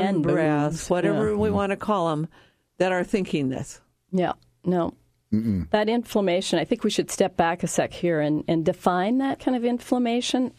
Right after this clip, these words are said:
Speaker 1: I really like the way, uh, Doctor Barry Sears, the author of The Anti-Inflammation Zone, de-, defines it. He says that inflammation,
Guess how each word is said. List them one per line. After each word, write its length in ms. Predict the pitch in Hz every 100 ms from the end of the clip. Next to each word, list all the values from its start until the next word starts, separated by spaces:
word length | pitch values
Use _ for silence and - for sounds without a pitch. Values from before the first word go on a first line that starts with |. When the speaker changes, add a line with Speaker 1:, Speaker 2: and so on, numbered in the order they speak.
| -
Speaker 1:
I 120 | 208
really 240 | 240 233 202
like 240 | 180 175
the 100 | 175
way, 300 | 165 160 160
uh, 280 | 165 151 131
Doctor 300 | 160 156 165
Barry 300 | 147 156 156
Sears, 560 | - 156 156 165 165 - - - _ _ _ _
the 140 | 165
author 320 | 151 156 175 160
of 80 |
The 160 | 147 151
Anti-Inflammation 1600 | 151 151 170 151 143 - - _ - 151 - 160 151 156 - 160
Zone, 440 | 156 143 143 - -
de-, 140 | 165 - 160
defines 540 | 156 - 156 156 156
it. 140 | 160
He 260 | - - 190
says 400 | 185 190 156 -
that 140 | 170 -
inflammation, 880 | 165 180 185 160 160 185 - 147